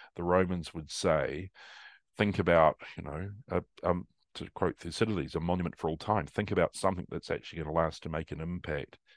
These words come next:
in that sense as well. Easy to say, but, you know, we're, we're currently patching up our bathroom, and, and I'm urging my wife that we shouldn't go for the, for the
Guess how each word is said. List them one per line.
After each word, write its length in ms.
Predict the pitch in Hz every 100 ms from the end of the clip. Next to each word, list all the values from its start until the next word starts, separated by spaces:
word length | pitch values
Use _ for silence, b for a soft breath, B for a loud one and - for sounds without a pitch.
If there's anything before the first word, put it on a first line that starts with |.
| _
in 160 | 80 78
that 200 | 82 -
sense 340 | - 82 - -
as 100 | 80
well. 260 | 101 85 -
Easy 360 | 147 185 170 110
to 100 | 92
say, 440 | 85 151 147 73 73
but, 120 | - -
you 80 | 90
know, 200 | 71 82 - _ _ _ _ _ _ 98
we're, 280 | 98 104
we're 200 | 95 101 95 _
currently 480 | - 92 90 - 82 - B B
patching 600 | - - - - _ -
up 180 | 78 73
our 120 | 78
bathroom, 600 | 76 78 107 110 - 65 73
and, 240 | 80 76
and 200 | 78 80
I'm 200 | 82 78 - _ _ _ 95
urging 320 | 95 85 85
my 120 | 78
wife 300 | 78 80 80
that 120 | -
we 80 | -
shouldn't 300 | 78 101 98
go 140 | - 76
for 140 | -
the, 60 | 69 - -
for 140 | -
the 240 | 73 76